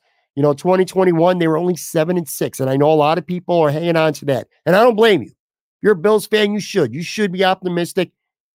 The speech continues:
Hold on to that. They were only seven and six in twenty twenty-one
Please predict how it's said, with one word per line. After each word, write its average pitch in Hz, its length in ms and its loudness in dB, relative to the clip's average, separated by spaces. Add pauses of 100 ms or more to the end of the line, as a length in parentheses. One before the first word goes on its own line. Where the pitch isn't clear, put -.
(120)
Hold 226 300 2
on 131 200 0
to 135 100 -14
that. 110 220 -6
They 131 120 -2
were 254 300 2
only 139 200 0
seven 127 340 -4
and 113 100 -8
six - 280 -6
in 117 80 -4
twenty 127 260 -4
twenty-one 113 580 -4